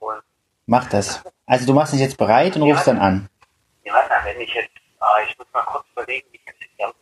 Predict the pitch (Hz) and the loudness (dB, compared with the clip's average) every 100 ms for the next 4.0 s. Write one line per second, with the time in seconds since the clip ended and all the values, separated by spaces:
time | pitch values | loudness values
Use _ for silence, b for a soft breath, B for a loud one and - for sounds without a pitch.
0 | - 151 156 - 131 127 131 135 - - | -18 -12 -12 -12 -2 0 0 -2 -6 -12
1 | _ - _ _ - - - 131 139 127 | _ -20 _ _ -16 -6 2 4 4 4
2 | 117 110 107 113 123 139 - 123 120 113 | 4 2 2 2 2 0 0 0 0 -2
3 | 107 123 120 - _ - 107 98 92 87 | 0 0 -2 -12 _ -2 0 0 -4 -12